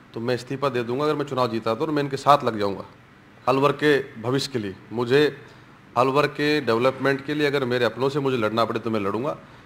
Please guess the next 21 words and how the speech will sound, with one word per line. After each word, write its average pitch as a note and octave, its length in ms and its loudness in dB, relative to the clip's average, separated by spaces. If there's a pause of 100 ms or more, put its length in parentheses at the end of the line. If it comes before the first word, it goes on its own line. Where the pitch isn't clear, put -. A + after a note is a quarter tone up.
(180)
लेकिन C#3 380 -4
झूठी C3+ 260 0
बात A#2+ 220 6
नहीं G#2 100 -8
चलेगी। - 540 -16
ये - 20 -12
झूठ C3+ 180 -4
बोल C3 220 -4
रहे F3 120 -8
हैं, A#3 80 -14
सफ़ेद C#3+ 380 -2
झूठ A2 180 -6
बोल G2 180 -8
रहे D3 180 -8
हैं। C#3 80 -6
ये, C#3 100 0
अ, - 880 -4
श्रम C3 220 -2
रोजगार A#2+ 300 2
मंत्री A2 320 -2
रहे, A#2+ 260 -4